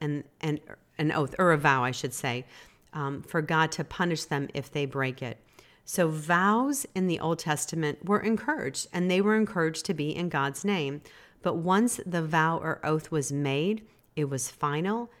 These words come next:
and it couldn't be rescinded without consequences. So let me read a few verses here. So Exodus twenty-seven says, "You shall not take the name of the Lord your God in vain." Levit-, Leviticus nineteen twelve states,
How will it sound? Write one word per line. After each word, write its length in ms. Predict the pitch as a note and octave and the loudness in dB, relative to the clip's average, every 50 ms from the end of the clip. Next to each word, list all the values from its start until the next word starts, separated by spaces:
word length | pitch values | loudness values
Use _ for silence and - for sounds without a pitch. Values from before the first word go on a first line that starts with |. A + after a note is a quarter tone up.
| _ _ - | _ _ -6
and 100 | E3 D3+ | -4 -2
it 120 | C#3+ C#3 - | -2 -4 -6
couldn't 320 | - - F3 F#3 F#3 E3+ | -8 -4 -4 -2 -2 0
be 120 | - G3 | 0 0
rescinded 560 | F#3 F3+ F3+ E3 - - E3+ D#3+ D#3+ D3+ C#3 C#3 | 2 2 0 -2 -2 -2 -2 -2 0 0 -2 -2
without 300 | C#3 C3+ C3+ B2 - - | -2 -2 -2 -4 -4 -6
consequences. 800 | - - E3 D#3+ D#3 - - - - - C3 C3 - - D3+ | -8 -4 -4 -2 -2 -4 -8 -10 -8 -8 -8 -8 -6 -8 -8
So 100 | - - | -4 -2
let 100 | G3 A#3+ | -2 0
me 120 | C#4+ D4+ B3 | 0 0 2
read 160 | G#3+ F#3+ D#3+ | 2 0 0
a 20 | |
few 180 | D3+ - E3+ D3+ | -2 -4 -4 -4
verses 460 | C3 C3+ C3+ C#3 C3+ - C#3+ C#3 - | -2 -2 -2 -2 -2 -4 -6 -6 -6
here. 160 | - C3 B2 | -6 -6 -8
So 220 | - - E3 C#3+ - | -6 -4 -6 -6 0
Exodus 460 | - F3+ F#3 - - A#3 G#3+ G#3+ G3+ G#3 | 2 2 2 2 0 0 2 2 0 -2
twenty-seven 760 | - - F#3+ F#3 F#3 G3 F#3+ - - E3 D3+ C#3+ D3 C#3+ C3+ | -2 -2 0 2 2 2 0 0 0 0 0 0 0 -4 -4
says, 360 | - - C#3 C3 C3 C3 - - - - - - _ _ - | -2 -2 -2 -2 -2 -4 -8 -14 -20 -20 -20 -20 _ _ -2
"You 140 | F3+ F#3 F3+ | 0 0 0
shall 180 | - - D#3 | 2 0 0
not 320 | C#3+ C#3 D#3 D#3+ F3+ - - | 0 2 4 4 2 2 0
take 220 | - G#3+ G#3 G#3 | -2 -2 -2 0
the 80 | - G#3 | 0 0
name 260 | F#3+ E3 D3+ D#3 D#3 | 2 2 2 2 0
of 80 | D#3 D3 | 0 0
the 100 | D#3+ D#3 | -2 -2
Lord 360 | D3+ D3 C#3+ C#3+ D3 D3 E3 | -2 0 -2 -2 -2 -2 -2
your 100 | E3 D#3+ | -4 -2
God 240 | D#3 C#3+ B2+ C3+ C#3+ | -2 -2 -2 0 0
in 160 | D3 E3 D#3+ | -2 -2 0
vain." 380 | G3+ A3 G#3+ F3 C#3+ C#3 C3+ _ _ _ - _ _ _ - | 0 0 0 0 -2 -6 -8 _ _ _ -20 _ _ _ -2
Levit-, 560 | F3 F3 D#3+ D#3+ D#3+ E3+ E3+ E3+ F3 F#3+ - - | 0 0 0 2 2 4 4 4 4 0 -2 0
Leviticus 600 | F3 F3+ D#3+ F3+ F3+ F#3 F#3 - F#3 D#3+ - E3+ | 0 2 2 4 2 2 2 -2 -4 -4 -2 0
nineteen 480 | E3 D3+ D3+ D3+ D3+ - F#3 F3 F3 | 2 2 2 2 0 -2 -2 -2 -2
twelve 300 | E3+ - - F#3 F#3 E3+ | -2 0 0 0 0 0
states, 400 | - - E3 D3 C#3+ C3+ - - | -2 -6 -4 -4 -4 -4 -6 -12